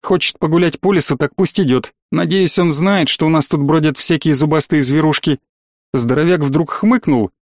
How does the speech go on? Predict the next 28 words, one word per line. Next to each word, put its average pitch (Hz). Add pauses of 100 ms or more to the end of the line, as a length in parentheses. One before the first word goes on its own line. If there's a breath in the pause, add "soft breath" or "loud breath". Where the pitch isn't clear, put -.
(140)
но 160
под 214
строгим 175
взглядом 156
Эльзы 160 (140)
тут 156
же 147
вернул 151
себе 160
невозмутимость 147
голема. 113 (540)
Судя 170
по 160
эмоциональному 160
всплеску, 175
он 170
прекрасно 196
знает, 165
как 147
вести 151
себя 147
в 135
лесу, 135 (120)
ну 214
или 208
ему 185
так -
кажется. 127